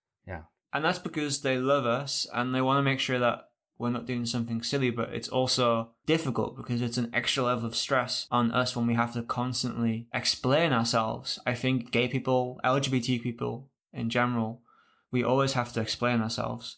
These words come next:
Speaker 2: Even if you think about stuff like picking up your child from school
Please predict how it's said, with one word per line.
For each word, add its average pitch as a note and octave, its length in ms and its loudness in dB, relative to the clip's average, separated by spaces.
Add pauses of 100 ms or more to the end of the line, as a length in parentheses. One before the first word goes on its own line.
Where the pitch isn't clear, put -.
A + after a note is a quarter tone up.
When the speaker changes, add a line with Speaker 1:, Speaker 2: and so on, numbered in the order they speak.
(100)
Speaker 2:
Even D#3 420 2
if C3+ 240 -2
you B2 80 -2
think C3 320 0
about A#2 480 0
stuff A#2 420 -2
like A2+ 380 0
picking B2+ 220 -2
up A#2+ 80 -2
your B2+ 100 0
child A#2+ 440 2
from A#2 180 -2
school A#2+ 520 -4